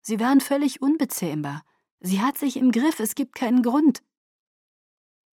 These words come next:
"Für ein solches Verbrechen führen Sie keine Gerichtsverhandlung, Liebste", sagte Edward ruhig. "Aro hat Irinas Beweis in ihren Gedanken gesehen. Sie kommen, um zu zerstören,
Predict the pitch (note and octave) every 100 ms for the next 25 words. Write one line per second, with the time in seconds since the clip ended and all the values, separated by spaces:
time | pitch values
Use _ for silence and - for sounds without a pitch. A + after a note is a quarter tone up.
0 | _ _ _ _ - _ _ - G#3 G3+
1 | A#3 B3 C4 - A3+ - G#3+ A3+ A#3 -
2 | A#3 A3 G#3 G3+ G#3 G#3+ F#3+ F#3 G#3 -
3 | - F3+ E3+ E3 E3 D#3+ D#3+ D#3+ - E3
4 | E3 D#3+ - E3 E3 E3 D#3 F3 E3+ -
5 | - _ _ _ _ _ _ _ _ _
6 | _ _ _ _ - E3 E3 G3+ G#3+ G3
7 | E3 - - G3 G3 G3+ F3+ F3 - E3
8 | E3+ F#3 A3 - G3 D#3 F#3+ F#3+ F#3 F#3+
9 | G#3+ A3+ F#3 F3 E3+ F#3 F#3 D#3+ _ _
10 | _ _ _ _ _ _ _ _ _ _
11 | _ _ _ F#3+ G#3 A3+ A#3 A#3+ A3 A3
12 | A#3 - A3 G3+ - A3 E3+ D#3 D3+